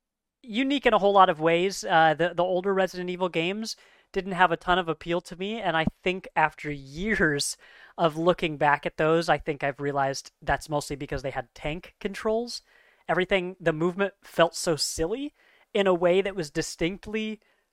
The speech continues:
uh, a Japanese game thing, and especially a Sony thing,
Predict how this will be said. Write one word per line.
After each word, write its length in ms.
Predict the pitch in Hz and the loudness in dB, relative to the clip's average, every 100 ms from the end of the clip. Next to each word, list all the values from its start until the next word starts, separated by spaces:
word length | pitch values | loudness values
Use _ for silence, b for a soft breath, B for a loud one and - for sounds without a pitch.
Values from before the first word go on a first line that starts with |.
| _ _ _ _ _ _ 180 | _ _ _ _ _ _ 0
uh, 380 | 165 160 156 - _ _ | 2 4 2 -2 _ _
a 100 | 180 | -4
Japanese 840 | 151 175 170 - 165 165 180 196 - 170 | 2 6 6 6 -4 -4 -4 -6 -10 -2
game 440 | 180 190 208 214 | -2 -2 -6 -8
thing, 360 | - 202 233 254 | 0 0 0 -8
and 120 | 170 | -8
especially 380 | - 185 - 165 | 0 0 0 -4
a 40 | |
Sony 580 | - - 156 160 185 208 | -4 -2 -2 -2 -6 -8
thing, 360 | - 233 262 | -6 -6 -6